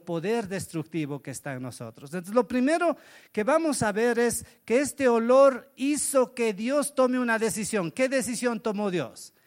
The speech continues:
En el versículo veintiuno. Hizo que tome una decisión.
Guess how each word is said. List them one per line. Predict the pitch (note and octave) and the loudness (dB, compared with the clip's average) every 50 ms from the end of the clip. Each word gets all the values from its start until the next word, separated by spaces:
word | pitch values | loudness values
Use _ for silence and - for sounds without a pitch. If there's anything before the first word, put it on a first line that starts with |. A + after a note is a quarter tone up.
| _ _ - | _ _ -8
En | F3+ F3+ | -6 -6
el | F#3+ F#3 | -4 -2
versículo | G3+ F#3+ D#3 G#3 G#3 D#3 G3 F3+ F3+ | -4 -4 -4 -6 -6 -6 -4 -4 -2
veintiuno. | F3+ E3+ D#3 - E3+ C#3 A2+ G#2+ G#2 - - _ _ _ _ _ _ _ _ _ _ _ _ _ _ _ _ _ _ _ _ _ | -2 -2 -4 -6 -8 -10 -10 -12 -16 -20 -20 _ _ _ _ _ _ _ _ _ _ _ _ _ _ _ _ _ _ _ _ _
Hizo | - A#3 C4+ D4+ D4+ - - - - D4+ D#4+ E4 D#4+ - _ | -2 0 2 2 2 0 -2 -2 0 0 0 0 0 -4 _
que | - G#3+ G3+ F3 | -4 -4 -4 -2
tome | - - A#3+ C4 C#4+ D4+ D#4+ D#4+ | 0 2 2 4 4 2 2 0
una | D#4 D4 C4+ | 0 0 0
decisión. | A#3+ A3+ F3 - G#3 E3+ - D3+ B2+ G#2 F2+ F#2+ | 0 0 0 -2 -4 -6 -4 -6 -6 -6 -8 -14